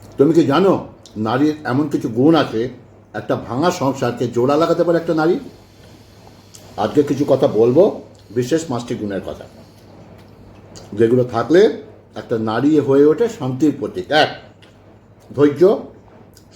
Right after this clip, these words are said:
আর সহনশীলতা। জীবনে ঝড় আসবে, কিন্তু যে নারী নিজের রাগ, অভিমান, কষ্ট সব কিছু সামলে ধৈর্য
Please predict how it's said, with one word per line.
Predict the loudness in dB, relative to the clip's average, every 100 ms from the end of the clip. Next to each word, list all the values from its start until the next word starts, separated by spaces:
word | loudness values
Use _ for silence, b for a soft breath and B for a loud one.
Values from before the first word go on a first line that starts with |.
| -16 -12
আর | -8
সহনশীলতা। | -4 -2 -2 -2 -4 -6 -14 -16 -20 -20 -20 -20 -20 -2
জীবনে | 0 2 0
ঝড় | 0 0 0
আসবে, | 0 -2 -2 -4 -16 -20 -20 -20 -20 -20 -20 -4
কিন্তু | -2 -2
যে | 2 2 4
নারী | 2 2 0 -4 -20 _ -20 _ _ -20 -20 _ -20 -18 -4
নিজের | 0 2 4
রাগ, | 2 0 -4 -16 -18 -4
অভিমান, | -2 0 0 0 -2 -2
কষ্ট | -2 0 2 2 0 -12 -20 _ -20 -14
সব | -4 -4 -2
কিছু | -6 -6
সামলে | -4 0 2 2 0 -4 -18 -20 -8
ধৈর্য | 0 0 0